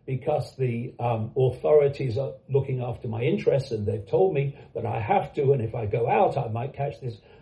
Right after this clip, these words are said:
a deadly virus, and, oh my God, we're all gonna die.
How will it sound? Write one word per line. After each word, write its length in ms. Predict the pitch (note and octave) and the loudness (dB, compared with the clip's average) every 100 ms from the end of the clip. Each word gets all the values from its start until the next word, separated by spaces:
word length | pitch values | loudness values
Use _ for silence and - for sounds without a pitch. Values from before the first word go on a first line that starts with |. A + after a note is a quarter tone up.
| - | -2
a 80 | B2+ | 2
deadly 360 | C3 C#3 B2 | 6 6 4
virus, 440 | A#2 F#3 G#3+ E3 D#3 | 0 4 6 6 4
and, 220 | C#3 C#3 - - | 0 -2 -6 -4
oh 320 | - E3 D#3+ | 2 4 4
my 160 | C3+ | 2
God, 420 | D#3+ F#3 F#3 E3 D#3+ | 2 4 4 4 6
we're 140 | D3+ | 8
all 100 | D#3 | 8
gonna 220 | C#3 C#3 | 6 2
die. 500 | B2+ A3 D#3+ C#3+ G3 | 0 0 0 -2 -4